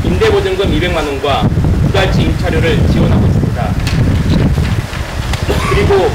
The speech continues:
고려인 난민 자녀들 대상으로 한국어 교육, 사회문화 교육 등 긴급 돌봄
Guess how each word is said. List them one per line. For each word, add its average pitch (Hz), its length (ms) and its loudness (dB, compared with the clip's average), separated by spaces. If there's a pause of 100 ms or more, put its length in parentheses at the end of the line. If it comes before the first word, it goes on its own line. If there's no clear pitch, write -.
고려인 175 460 2 (140)
난민 196 340 0
자녀들 180 380 -2
대상으로 160 360 -2
한국어 226 460 0
교육, 151 320 0 (380)
사회문화 190 400 0
교육 160 200 -4 (120)
등 175 100 -2 (260)
긴급 196 380 -2
돌봄 165 320 -2